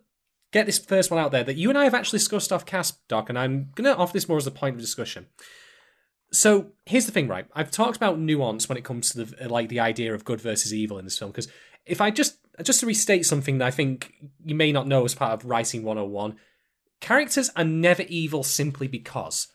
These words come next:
unless you're literally writing Satan.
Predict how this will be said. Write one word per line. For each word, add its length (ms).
unless 380
you're 100
literally 460
writing 480
Satan. 560